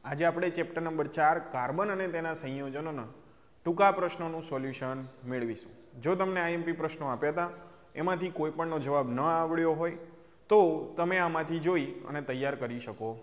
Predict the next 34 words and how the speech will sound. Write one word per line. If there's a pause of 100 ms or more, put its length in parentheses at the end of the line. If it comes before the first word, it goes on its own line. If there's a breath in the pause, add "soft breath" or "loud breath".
(200)
છો. (440)
વીડિયો
સંપૂર્ણ
અંત
સુધી
જોજો, (400 loud breath)
તો
અહીંયા
આપેલા
બધા
જ
પ્રશ્નો
તમને
અહીંયા
યાદ
રહી
જશે, (520 loud breath)
જેથી
તમને
પરીક્ષામાં
ઉપયોગી (200)
થઈ
રહે. (200)
તો
જોઈએ
પહેલો
પ્રશ્ન, (680 loud breath)
પૂછ્યું
છે
કે
કાર્બનની
સંયોજકતા
કેટલી,
મિત્રો?